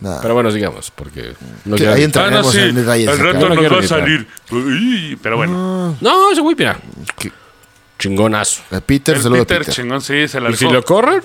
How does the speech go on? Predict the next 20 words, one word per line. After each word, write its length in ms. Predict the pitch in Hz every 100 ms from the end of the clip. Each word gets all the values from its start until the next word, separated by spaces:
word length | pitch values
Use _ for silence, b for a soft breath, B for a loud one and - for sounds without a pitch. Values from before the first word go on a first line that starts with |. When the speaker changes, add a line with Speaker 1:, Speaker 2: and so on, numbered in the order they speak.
| -
Speaker 2:
va 60 |
a 20 | -
valer 280 | 139 127
verga. 200 | - 120 -
Speaker 1:
Va 80 |
a 40 | 107
valer, 340 | 113 120 135
mi, 240 | 127 117 -
Rufus 340 | 120 151 160 160
va 60 |
a 20 | 156
encabezar 360 | 131 113 127
un, 260 | 135 120 101
una 460 | 123 117 101 90 76
Speaker 2:
Una 160 | 98 107
Speaker 1:
marcha. 160 | 123
Speaker 2:
armada 360 | 143 117 117 113
de 140 | 92 87
chives. 480 | 107 98 87 -
Speaker 1:
Exacto. 480 | 101 92 101 - 214